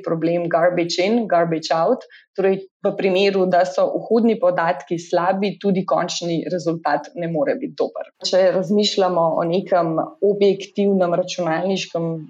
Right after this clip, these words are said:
oziroma um-, umetno inteligentnem sodniku vedno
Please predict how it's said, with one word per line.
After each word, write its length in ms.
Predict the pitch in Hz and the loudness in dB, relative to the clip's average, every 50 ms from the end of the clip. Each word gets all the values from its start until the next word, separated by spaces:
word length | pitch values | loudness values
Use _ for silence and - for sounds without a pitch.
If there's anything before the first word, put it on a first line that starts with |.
| - _ | -16 _
oziroma 380 | 165 156 160 160 160 160 160 | -16 -14 -12 -10 -8 -8 -8
um-, 100 | 175 143 - _ _ _ _ _ _ | -8 -10 -12 _ _ _ _ _ _
umetno 460 | 185 185 180 175 175 - - 180 175 | -6 -4 -4 -6 -6 -6 -4 -2 -2
inteligentnem 920 | 180 180 170 175 170 175 170 165 180 180 180 185 180 - - 175 170 170 | -2 -2 -2 -2 -2 -2 -4 -2 -2 0 0 0 -2 -2 -2 -2 -2 -2
sodniku 560 | 170 - - 170 170 180 202 214 202 - 190 | -4 -4 -2 -2 0 2 0 0 2 0 0
vedno 320 | 175 175 180 185 190 190 | 0 0 -2 0 0 -2